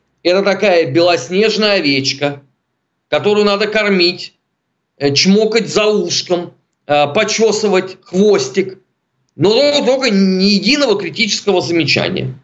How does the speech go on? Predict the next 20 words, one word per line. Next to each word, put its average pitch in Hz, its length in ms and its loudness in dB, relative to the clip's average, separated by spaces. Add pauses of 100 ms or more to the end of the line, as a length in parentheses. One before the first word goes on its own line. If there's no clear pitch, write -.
нельзя 151 340 2
допускать. 131 680 -4 (1000)
Если 202 280 0
там 269 160 0
Украина 277 380 0
совершает 294 520 0
преступления, 202 680 0
ну 208 220 2
и 208 80 0
чего? 160 380 2
Сколько 302 320 0
она 285 120 2
их 269 100 -2
совершила, 247 560 2
извините, 170 340 2
с 131 40 2
две 160 100 2
тысячи - 280 -2
четырнадцатого 160 540 0
года? 131 360 -4